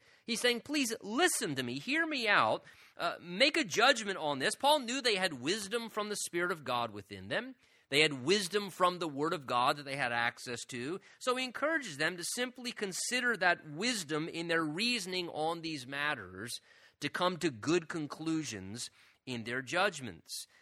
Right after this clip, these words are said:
He says, verse sixteen, "The cup of blessing which we bless as Christians, is it not the communion of the blood of Christ?" he says. "And the bread which we break, is it not the communion of the body of Christ?"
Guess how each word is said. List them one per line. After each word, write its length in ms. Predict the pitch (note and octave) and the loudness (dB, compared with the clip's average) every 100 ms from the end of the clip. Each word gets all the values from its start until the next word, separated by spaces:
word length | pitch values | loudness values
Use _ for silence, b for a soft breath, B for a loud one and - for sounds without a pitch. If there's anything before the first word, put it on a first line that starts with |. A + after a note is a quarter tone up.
| b | b
He 120 | A#2+ | -8
says, 260 | A2+ C3 A#2+ | -4 -4 -4
verse 260 | B2 D3 E3+ | -4 -2 0
sixteen, 540 | F#3 - C#3 B2 E3 | -2 -2 -2 -2 0
"The 100 | C#3+ | -2
cup 360 | - - F#3+ - | 0 4 4 4
of 240 | G3 F#3+ C#3+ | 0 0 -4
blessing 680 | D3 C3 A#2 - D3 A3 C#3 | 2 4 4 2 0 -2 0
which 200 | C3+ - | -2 -2
we 300 | C3 C#4+ D4+ | 0 2 2
bless 480 | B2 F#2+ F#2 F#3 - - - | 0 -6 -2 -2 -2 -6 -8
as 120 | A2+ | -6
Christians, 680 | - D4+ - A2 G#2 F3 - B B B | 4 4 4 -6 -8 -8 -10 B B B
is 200 | C4 D4 | 2 4
it 120 | D#4 | 4
not 260 | G3 F#3+ - | 8 6 6
the 80 | |
communion 560 | A#3+ A#3+ G3+ D3 C#3+ F#3 | 0 0 2 2 2 0
of 100 | F#3 | 0
the 80 | F#3+ | -2
blood 240 | D3 A#2+ | 0 -2
of 100 | E3+ | -2
Christ?" 440 | - C#4+ C4+ - - | 4 6 6 0 -8
he 120 | A2 | -8
says. 340 | - F#2 F2+ | -6 -8 -6
"And 120 | B2 | -6
the 140 | C3 A2+ b b b b | -6 -8 b b b b
bread 540 | G#2+ D3 D3 D#3 A3+ | -2 8 10 10 6
which 180 | F#3 - | -2 -2
we 140 | C#3 | -4
break, 580 | C3+ A2+ A#2 A2+ A3+ - _ _ _ _ _ - _ | -4 0 0 2 2 -2 _ _ _ _ _ -20 _
is 220 | E3+ G#3 G3+ | 2 2 4
it 160 | G#3+ | 2
not 260 | D#3 E3+ - | 4 4 4
the 60 | |
communion 1000 | E3 - D#3+ E3+ A3+ C4+ G#3+ G#2+ G2+ D3 E3+ b b - | -6 -4 -4 0 0 2 0 -2 -4 -4 -8 b b -4
of 160 | D3+ D#3 | -2 0
the 80 | |
body 560 | E3 G#3+ A3+ B3 G3+ D#3+ | 4 8 8 8 4 -6
of 180 | C3 A#2 | -6 -8
Christ?" 760 | - A#2+ F#2 E2+ - - - | -2 -2 -2 -4 -10 -10 -12